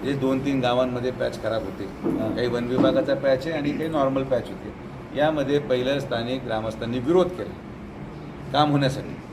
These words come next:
Speaker 1: त्याच्यामध्ये भूसंपादन असेल, मोबदला असेल, असे अनेक प्रश्न होते. जिथं ग्रामस्थांनी परवानगी दिली तर तो रस्ता पेवर घेऊन पूर्ण काम करत गेला. आता जिथं अडथळा निर्माण केला,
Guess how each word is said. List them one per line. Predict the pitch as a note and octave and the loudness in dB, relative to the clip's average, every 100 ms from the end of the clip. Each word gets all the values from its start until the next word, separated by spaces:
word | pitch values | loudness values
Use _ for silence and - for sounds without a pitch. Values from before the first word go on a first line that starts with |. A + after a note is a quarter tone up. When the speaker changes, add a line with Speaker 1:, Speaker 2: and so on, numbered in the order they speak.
| - - - - | -14 -12 -10 -6
Speaker 1:
त्याच्यामध्ये | B2+ C#3+ C#3+ D3 | -2 0 2 2
भूसंपादन | - D3 C#3+ C#3 C#3+ C#3+ | 0 0 0 2 2 2
असेल, | C#3+ C3 D3 | 0 0 0
मोबदला | C#3+ C3+ C3+ C#3 C#3 | 0 0 2 2 2
असेल, | C3+ D3+ | 0 0
असे | D3 D#3+ | -2 -2
अनेक | D#3+ E3 - | -2 -2 -2
प्रश्न | B2+ - | -4 -4
होते. | A2 - - - - - - A2+ | -6 -6 -10 -12 -12 -12 -12 -4
जिथं | D3 G3+ | 0 2
ग्रामस्थांनी | F3+ E3+ F3 - E3+ E3+ | 4 2 2 0 -2 0
परवानगी | E3+ E3 E3+ E3+ | 0 2 2 0
दिली | E3 E3+ | 0 0
तर | E3+ E3+ E3 | 2 2 2
तो | E3 | 0
रस्ता | D3 D#3+ E3+ E3+ - - - | 0 2 2 0 -10 -10 0
पेवर | D#3+ F3 | 4 6
घेऊन | F3 F3 | 4 0
पूर्ण | E3+ E3+ - | -2 -4 -2
काम | F3 E3+ | 0 0
करत | - G#3+ F#3 | 0 -2 -2
गेला. | D#3+ - - - - - - | -4 -6 -8 -10 -10 -10 -6
आता | - D3+ | 2 4
जिथं | F#3 E3 F#3+ | 4 4 0
अडथळा | - D3 D#3 G3+ G#3+ | 0 -2 0 2 2
निर्माण | G3 E3+ D#3+ | 2 0 0
केला, | D3+ D#3 | 2 0